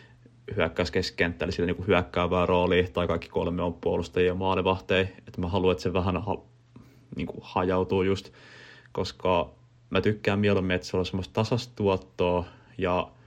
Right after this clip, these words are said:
niin kun sen sijaan, että tulee semmosia isoja hypähdyksiä sit niinku kolmen pelaajan blänkkejä. Et tota, Walker kuitenkin osaa tarjota jotain hyökkäyspäähän. Toinen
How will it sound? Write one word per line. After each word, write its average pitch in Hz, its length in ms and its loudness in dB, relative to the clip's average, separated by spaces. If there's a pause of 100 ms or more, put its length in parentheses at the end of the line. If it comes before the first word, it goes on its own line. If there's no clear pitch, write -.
(560)
niin 85 260 -4
kun 85 260 -2 (1500)
sen 92 200 0
sijaan, 87 200 4
että 85 80 -4
tulee 90 120 -2
semmosia 90 260 -2
isoja 90 240 -2
hypähdyksiä 87 540 -2
sit 85 140 -6 (220)
niinku - 260 -8
kolmen 85 260 -2
pelaajan 92 280 0
blänkkejä. 95 540 0 (480)
Et - 200 -6
tota, 92 460 -2 (720)
Walker 123 320 6
kuitenkin 123 440 2
osaa 107 260 2
tarjota 98 300 2
jotain 90 320 0
hyökkäyspäähän. 92 920 0
Toinen 110 320 2